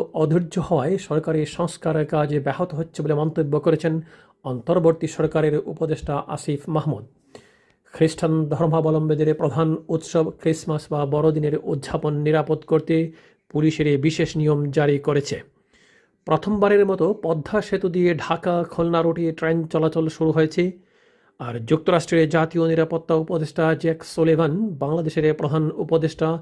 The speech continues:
অধ্যাপক ডক্টর মোহাম্মদ ইউনূসের সঙ্গে টেলিফোনে কথা বলেছেন। যত দ্রুত সম্ভব শেখ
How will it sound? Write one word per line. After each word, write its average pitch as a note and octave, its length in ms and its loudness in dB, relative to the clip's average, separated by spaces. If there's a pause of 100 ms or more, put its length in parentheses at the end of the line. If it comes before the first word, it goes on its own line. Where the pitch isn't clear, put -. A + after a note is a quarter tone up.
(400)
অধ্যাপক C#3+ 500 0 (120)
ডক্টর D3+ 240 0 (100)
মোহাম্মদ D3 300 -2
ইউনূসের D3 540 0
সঙ্গে C#3+ 220 0 (100)
টেলিফোনে D#3 380 0 (160)
কথা - 200 -2
বলেছেন। C#3 340 0 (880)
যত D#3 300 2 (220)
দ্রুত E3 200 -2 (120)
সম্ভব D#3+ 280 2 (180)
শেখ D#3 160 -6